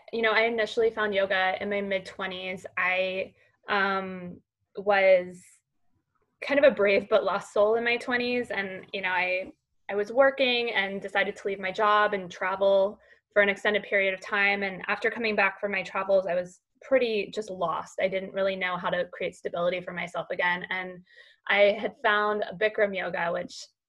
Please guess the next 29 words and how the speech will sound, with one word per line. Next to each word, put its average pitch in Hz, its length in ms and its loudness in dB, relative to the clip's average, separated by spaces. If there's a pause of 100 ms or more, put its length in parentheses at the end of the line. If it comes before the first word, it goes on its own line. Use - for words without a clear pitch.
(720)
is 277 120 2
a 214 360 6
style 220 260 6
of 208 60 4
yoga 208 180 4
I 190 60 4
don't 196 340 -2
love 190 420 0
now, 185 320 0
but 185 200 2
at 208 140 -2
the 208 80 2
time 208 440 2
really 190 340 0
served 226 360 -2
me. 190 380 -4
And 185 200 -4
I 185 80 -2
was 185 220 -4
doing 214 360 0
a 196 80 -2
lot 190 300 0
of 196 80 4
Bikram 196 300 -2
yoga. 180 180 -2
And 175 80 -4
I 175 180 -4
found 190 320 -4
that 170 220 0